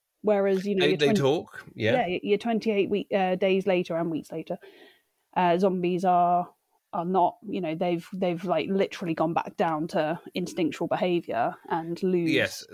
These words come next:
Speaker 2: th-, they're sort of just killing machines.
Speaker 1: Yeah.
Speaker 2: Uh, and, and who won't stop until you stop 'em. And, but whereas the infected in here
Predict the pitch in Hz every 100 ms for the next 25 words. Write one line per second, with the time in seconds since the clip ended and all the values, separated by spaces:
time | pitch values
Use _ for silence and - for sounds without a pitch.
0 | 123 123 - 123 117 117 110 120 82 92
1 | 101 101 - - - _ _ _ _ _
2 | - - 117 98 87 - 85 87 90 92
3 | 214 208 170 - - - 90 - - 90
4 | 92 92 92 92 95 85 95 90 92 -
5 | - 87 - - - _ 95 92 90 85
6 | 82 104 95 - - 180 - - - -
7 | _ _ - 95 95 92 92 87 - -
8 | - 110 92 107 101 98 95 92 - -
9 | - 101 95 98 95 117 - - 98 90
10 | 95 95 117 107 92 92